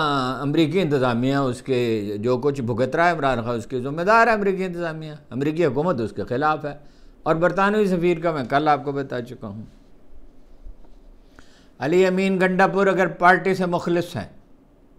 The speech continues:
अगर अपने लीडर से मुखलिस हैं, अगर उन मकासद से मुखलिस हैं जिनका नाम लिया जाता है तो उन्हें मुस्तफ़ी होना चाहिए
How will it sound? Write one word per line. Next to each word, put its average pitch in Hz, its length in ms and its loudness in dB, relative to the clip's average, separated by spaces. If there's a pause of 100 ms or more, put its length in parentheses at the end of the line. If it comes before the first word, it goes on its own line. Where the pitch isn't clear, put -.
(560)
अगर 156 200 2
अपने 170 280 4
लीडर 175 300 4
से 180 160 -2
मुखलिस 135 440 -6
हैं, - 280 -16 (920)
अगर 175 360 2
उन 185 260 -4
मकासद 196 480 4
से 208 160 -4
मुखलिस 185 420 -2
हैं 165 320 -2
जिनका 160 280 -2
नाम 175 320 4
लिया 160 220 2
जाता 139 280 0
है 131 80 -2
तो 139 60 -6
उन्हें 135 160 -4
मुस्तफ़ी 123 420 -6
होना 90 260 -10
चाहिए 78 360 -18